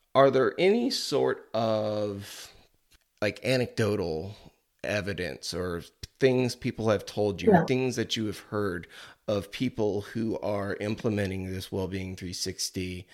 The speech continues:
Speaker 1: and what they have told you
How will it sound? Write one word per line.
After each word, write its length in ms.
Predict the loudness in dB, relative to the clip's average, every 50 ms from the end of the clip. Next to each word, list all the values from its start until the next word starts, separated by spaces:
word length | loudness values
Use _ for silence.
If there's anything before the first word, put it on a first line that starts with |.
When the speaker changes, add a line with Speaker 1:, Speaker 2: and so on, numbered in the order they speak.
| -20 -20 -20 -20 -20 -20 _ -18 -10 -8
Speaker 1:
and 1000 | -6 -4 -4 -4 -4 -6 -6 -6 -6 -6 -6 -6 -6 -8 -8 -8 -8 -8 -10 -12 _ _ _ _ _ _ _ _ _ _ _ _ _ _
what 340 | -10 -6 -2 0 0 0 2
they 120 | 2 2 2
have 200 | 2 0 -2 -4
told 380 | -2 0 0 2 2 2 0 -2
you 320 | -2 -2 -6 -8 -8 -10